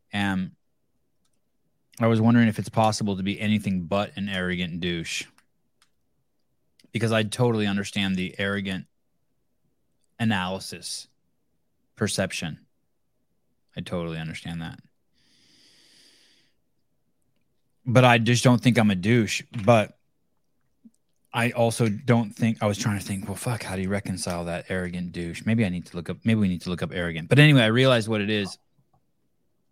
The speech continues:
Like, fifteen people, I, I don't know, ha-, are, have given me, like, crazy, oh, that's nice, douche C E O. <laughs>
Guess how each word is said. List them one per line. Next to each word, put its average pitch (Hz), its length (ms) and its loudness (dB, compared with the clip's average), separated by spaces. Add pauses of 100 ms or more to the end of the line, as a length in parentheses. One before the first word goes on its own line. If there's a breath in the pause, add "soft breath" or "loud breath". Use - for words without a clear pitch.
(1600)
Like, 151 320 4 (200)
fifteen 185 520 6
people, 131 560 2 (560)
I, 135 320 -2
I 127 40 2
don't 113 100 4
know, 104 260 0
ha-, - 240 0
are, 131 280 2
have 110 260 0
given 139 260 4
me, 123 140 4
like, 104 220 -2 (160)
crazy, 135 760 2
oh, 117 220 0
that's 110 240 -2
nice, 90 240 -4
douche 107 460 -2
C 98 420 -4
E 98 40 0
O. - 300 -4 (160)
<laughs> - 180 -14